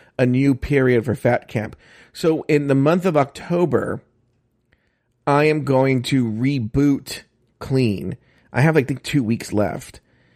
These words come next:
Uh, it's a three-week program. I think I only did, like, a week, or I think I did, like, ten days.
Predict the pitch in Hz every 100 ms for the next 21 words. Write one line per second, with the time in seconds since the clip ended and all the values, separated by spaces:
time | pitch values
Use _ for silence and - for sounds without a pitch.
0 | _ _ _ _ 139 120 107 104 98 127
1 | 117 98 - 110 92 104 165 135 110 113
2 | 95 98 101 110 - 92 131 262 302 247
3 | - - 135 127 101 92 - - -